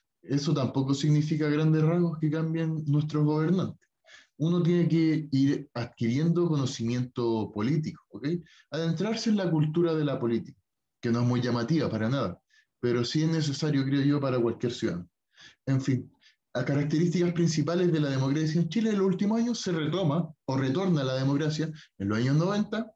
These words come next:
hasta el día de hoy, y que el voto es voluntario,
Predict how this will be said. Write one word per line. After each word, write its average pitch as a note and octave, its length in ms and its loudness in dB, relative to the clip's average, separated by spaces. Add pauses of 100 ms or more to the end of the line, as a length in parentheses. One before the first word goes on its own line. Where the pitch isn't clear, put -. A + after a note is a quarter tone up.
(140)
hasta G2+ 200 -6
el G#2 100 2
día B2+ 180 -2
de E3+ 80 0
hoy, B3 220 -2 (300)
y C4+ 360 0 (560)
que E3+ 80 0
el D#3 80 2
voto D#3 260 2
es C#3 80 2
voluntario, A2+ 600 -2